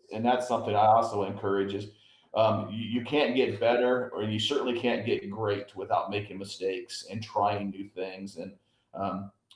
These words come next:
so, you know, that, that's another piece. I, every competition I go to, I wanna learn something and find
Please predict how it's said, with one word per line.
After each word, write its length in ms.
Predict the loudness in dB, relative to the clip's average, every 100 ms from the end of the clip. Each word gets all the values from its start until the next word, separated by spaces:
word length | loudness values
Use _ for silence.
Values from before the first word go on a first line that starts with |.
| _
so, 460 | 4 6 6 2 -2
you 100 | 0
know, 380 | 2 2 2 4
that, 300 | 4 6 4
that's 200 | 2 2
another 360 | 2 2 2
piece. 240 | 0 -2 -2
I, 240 | -2 -2 0
every 260 | 2 4 4
competition 600 | 6 6 4 0 -2 0
I 120 | 0
go 140 | 2 2
to, 220 | 2 2
I 60 | 4
wanna 320 | 4 2 2
learn 280 | -2 -2 -2
something 360 | -2 -2 -2
and 260 | -4 -6 -2
find 320 | 0 0